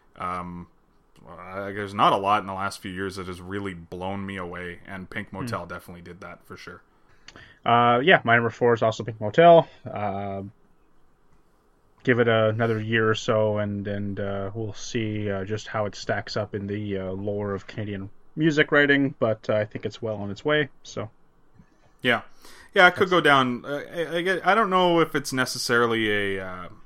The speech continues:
Speaker 1: a super radio-friendly song. Like, it definitely, it, it is a radio song, but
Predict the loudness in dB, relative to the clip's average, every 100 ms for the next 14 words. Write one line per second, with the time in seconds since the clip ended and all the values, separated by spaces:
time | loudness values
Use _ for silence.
0 | -16 -14 -14 -8 -6 -4 -2 -2 -2 -2
1 | -2 -2 -4 -4 -6 -6 -6 -6 -4 -2
2 | -2 -6 -8 -2 -2 -2 -6 -4 -8 -12
3 | -16 -14 -12 -8 -8 -4 -2 -2 -2 -2
4 | -2 -2 -6 -6 -8 -6 -8 -8 -10